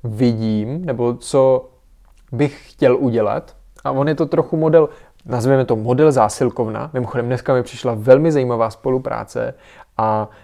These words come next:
e, není to teda konkrétně se zásilkovnou, ale něco se tam možná rýsuje a bude to velmi, velmi zajímavý. Doufám, že vám o tom budu moc brzo říct.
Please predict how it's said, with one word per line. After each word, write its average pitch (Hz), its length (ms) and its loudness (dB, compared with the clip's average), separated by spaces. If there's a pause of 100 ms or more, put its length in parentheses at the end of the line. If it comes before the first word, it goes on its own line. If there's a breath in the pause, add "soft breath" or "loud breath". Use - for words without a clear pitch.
(120 soft breath)
e, - 140 -10
není 120 240 -2
to 113 100 -8
teda 117 160 2
konkrétně 120 540 -4
se 117 120 -8
zásilkovnou, 110 800 -4 (100)
ale 113 400 0 (320 soft breath)
něco 131 280 -2
se 131 120 -8
tam 139 320 -4
možná 143 520 0
rýsuje 127 560 0
a 117 100 -4
bude 120 180 0
to 117 140 -2
velmi, 120 640 0
velmi 139 260 2
zajímavý. 123 560 -2 (260 loud breath)
Doufám, 131 220 0
že 131 100 2
vám 135 120 6
o 131 80 2
tom 135 160 -2
budu 131 320 2
moc 123 300 -2
brzo 120 380 -2
říct. 107 400 -8